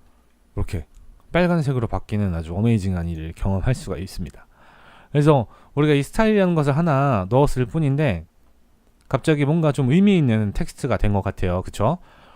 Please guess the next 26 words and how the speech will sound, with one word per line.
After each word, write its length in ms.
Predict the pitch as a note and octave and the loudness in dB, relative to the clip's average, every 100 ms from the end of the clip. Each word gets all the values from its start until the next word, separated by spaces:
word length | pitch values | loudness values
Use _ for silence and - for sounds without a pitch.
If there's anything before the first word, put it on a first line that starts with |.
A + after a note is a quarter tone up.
| - | -10
그래서 180 | - A2 | -2 2
여러분들이 540 | A2+ B2 B2 A#2 A2 | 4 4 2 0 0
이해하실 380 | G#2 A#2+ A2 F#2 | 2 2 0 -2
때 260 | - A#2 D#2 - _ - | -2 -2 -2 -8 _ 0
이런 200 | C3+ C3 | 4 4
에이치 320 | A#2+ A#2+ - | 2 0 2
원, 240 | B2+ A#2 | 2 2
에이치 240 | G#2+ G#2+ - | 0 -6 -4
투, 160 | B2 | -2
에이치 240 | G#2+ - B2+ | -2 -2 -6
쓰리, 200 | - A#2+ | -4 -4
에이치 220 | G2 - | -4 -4
포 140 | D3+ | -2
같은 260 | C3+ A#2+ C3 | 0 0 0
경우는, 440 | G2+ A#2+ C#3+ F2 - - _ _ - | 2 0 0 -2 -4 -20 _ _ -8
음, 240 | G#2+ F#2+ - - _ _ - - | -6 -4 -8 -16 _ _ 2 2
텍스트를, 460 | - - A3 C#3 B2+ | 2 0 4 4 4
그러니까 220 | G2+ G#2+ | 2 4
데이터를 500 | - G3 F#3+ E3 C#3+ | 6 6 4 4 4
이제 160 | G#2 | 2
만드는 380 | G2 G#2 C#3 A#2+ | 2 2 2 0
과정이고, 680 | G2+ A#2 B2 G2+ G#2 D3+ F2 - - - | 0 0 0 0 0 0 0 -4 -20 -14
그 100 | - | 0
데이터를 440 | D3+ C#3 D3+ C#3 A#2+ | 4 6 4 0 0
꾸미는 400 | A3 A3 E3 B2 | 0 2 2 2
건 200 | F3+ | 2